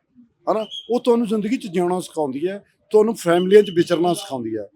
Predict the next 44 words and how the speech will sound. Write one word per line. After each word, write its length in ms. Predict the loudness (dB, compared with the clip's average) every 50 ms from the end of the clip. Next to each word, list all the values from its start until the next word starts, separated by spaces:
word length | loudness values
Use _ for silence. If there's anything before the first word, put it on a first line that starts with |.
| _ _ _ _ -20 -20 _ -4
ਮੈਂ 220 | 0 0 0 0
ਵੀ 80 | 0 -4
ਉਹੀ 140 | -4 -4
ਗੱਲ 140 | -2 -2 -2
ਕਹਿੰਦਾ 260 | -2 -4 -4 -4 -4
ਸੀਗਾ 220 | -6 -4 -4 -4 -4
ਵੀ 100 | -4 -6
ਪਰਮਾਤਮਾ 500 | -6 -6 -4 -4 -4 -4 -4 -4 -6 -6
ਨਾ, 100 | -6 -6
ਜਿਨ੍ਹਾਂ 280 | -4 -4 -6 -6 -6
ਨੂੰ, 100 | -8 -6
ਪਰਮਾਤਮਾ 400 | -4 -4 -2 -2 -2 -2 -2 -4
ਨੂੰ 120 | -6 -4 -4
ਜਿਹੜੇ 180 | -4 -4 -2
ਜਿਹੜੇ 180 | 0 0 0 2
ਲੱਗਦਾ 280 | 0 0 0 0 0 2
ਵੀ 100 | 2 2
ਇਹ 40 |
ਬਿਗੜੇ 300 | 2 4 2 2 2 2
ਬਿਗੜੇ 260 | 2 2 2 2 0 0
ਬੰਦੇ 260 | -2 -2 -2 -2 -4
ਨੇ, 140 | -4 -6 -10 -14 _ -20 -20 -20 -20 -8 -4
ਉਹਨਾਂ 160 | 0 2 2 2
ਨੂੰ 80 | 2
ਪਹਿਲੀ 240 | 2 0 0 0 0
ਇਹ 60 | -2
ਕੁੜੀਆਂ 320 | -4 -4 -4 -4 -2 0 0
ਦਿੰਦਾ, 240 | -2 0 0 0
ਉਹਨਾਂ 180 | 0 0 -2 -4
ਨੂੰ 100 | -4 -6
ਸੁਧਰਨ 380 | -4 -4 0 2 2 2 2 2
ਦਾ 80 | 0
ਮੌਕਾ 300 | 0 0 0 0 0 -2
ਦਿੰਦਾ। 280 | -4 -2 -4 -6 -6 -8 _ _ _ _ _
ਪਰਮਾਤਮਾ 440 | -2 0 0 2 0 0 -2 -2 -4
ਤੁਹਾਨੂੰ 220 | -4 -4 -6 -6 -6
ਕੁੜੀ 220 | -6 -6 -6 -4
ਦੇ 120 | -4 -4
ਕੇ 120 | -4 -4 -6
ਸੁਧਰਨ 320 | -6 -6 -6 -6 -4 -2
ਦਾ 100 | -2 -2
ਮੌਕਾ 300 | 0 0 0 2 2 2
ਦਿੰਦਾ 360 | 2 2 -2 -4 -2 -2 0 0
ਹੈ। 80 | 0